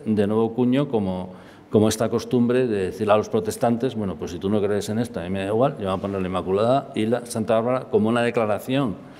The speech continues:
también de intenciones", ¿no? O sea, siempre hay, eh, c-, ciertamente, pues, eh, mensajes,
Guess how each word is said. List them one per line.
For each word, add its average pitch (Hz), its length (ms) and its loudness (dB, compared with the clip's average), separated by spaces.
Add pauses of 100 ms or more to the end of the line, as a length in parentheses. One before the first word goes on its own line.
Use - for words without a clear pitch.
(200)
también 113 500 4
de 110 240 6
intenciones", 95 720 -2
¿no? 110 60 0
O 107 40 0
sea, 120 140 0
siempre 160 300 4
hay, 170 140 0 (400)
eh, 113 520 4
c-, 107 220 -6
ciertamente, 127 640 2
pues, 104 320 -4
eh, 95 200 -2
mensajes, 107 640 0